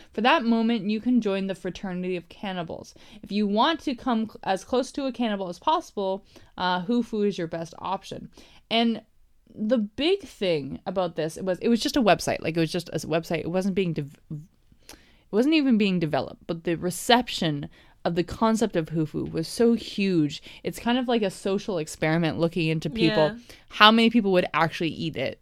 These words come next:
Speaker 1: or actually, like, be interested in eating it.
Speaker 2: I would definitely eat it.
Speaker 1: Would you try it?
Speaker 2: I would one hundred percent try it.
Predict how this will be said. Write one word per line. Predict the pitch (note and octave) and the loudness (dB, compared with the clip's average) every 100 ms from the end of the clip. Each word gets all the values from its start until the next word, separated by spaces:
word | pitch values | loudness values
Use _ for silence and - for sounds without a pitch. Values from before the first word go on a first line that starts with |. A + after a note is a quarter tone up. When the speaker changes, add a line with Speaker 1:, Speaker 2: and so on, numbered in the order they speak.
| _ | _
Speaker 1:
or | F3 E3 - - | 0 0 0 0
actually, | D#3+ - E3+ | 0 0 -4
like, | D#3+ D3+ - E3+ | -2 -2 -4 -6
be | E3+ | -4
interested | - E3 D#3+ D3 D3+ | -4 -6 -6 -6 -8
in | C#3+ | -8
eating | - G2+ G#3 | -8 -8 -4
it. | A3+ | -4
Speaker 2:
I | D#4 | -2
would | F4+ G3 | -2 0
definitely | A3 G#3+ G3+ F#3 F#3 | 2 2 -2 -6 -8
eat | F#3+ F#3 | -10 -10
it. | B2 - - | -12 -4 2
Speaker 1:
Would | A3+ G3+ | 2 2
you | G#3+ | 0
try | - C#3+ D3 | 0 2 6
it? | E3+ G#3 A#3+ | 8 8 6
Speaker 2:
I | A3 | 2
would | A3 G#3 | 2 2
one | G3 G#3 | 2 0
hundred | G3+ A#3+ A3+ G3 | 0 2 2 2
percent | F#3 F#3 F3+ D#3+ | -4 -6 -8 -6
try | E3+ D3 | -6 -6
it. | D2+ | -8